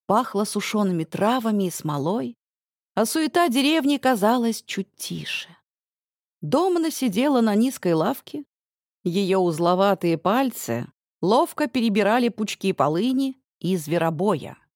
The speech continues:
Рядом стояли глиняные горшки с отварами, от которых поднимался легкий пар, а на земле лежали корзины с кореньями. Дети, кашляющие после зимних холодов,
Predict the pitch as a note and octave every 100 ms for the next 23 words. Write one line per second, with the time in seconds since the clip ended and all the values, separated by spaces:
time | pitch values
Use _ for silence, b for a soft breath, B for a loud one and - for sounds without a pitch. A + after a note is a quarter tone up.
0 | _ _ _ _ _ - E3+ F#3+ F#3 F#3
1 | - G3 G3 G3 F3+ E3 G3+ F#3+ F3 E3
2 | E3 F3+ F#3 - E3 C3 B2+ E3 C4 A#3
3 | E3+ D3 - D#3 E3 E3 - E3 D3+ F#3+
4 | G3 D#3 - E3 E3+ D3 - D3+ D#3 C3
5 | - _ _ _ _ D3+ E3+ E3+ D3+ D3+
6 | D3+ G#3 C#4 - _ F3 E3+ D3 F#3 A3
7 | A3 F#3 D3+ C3+ D3 D3 D#3 - D3 C#3
8 | B2+ C3+ - - _ _ _ _ _ _
9 | _ _ _ _ _ _ - - D4 E4+
10 | - A2+ - G#3+ G#3 - E3 E3+ - F#3+
11 | F3+ F3+ F#3 E3+ G#3 E3+ D#3 D#3 C#3 C#3+
12 | C#4+ D4+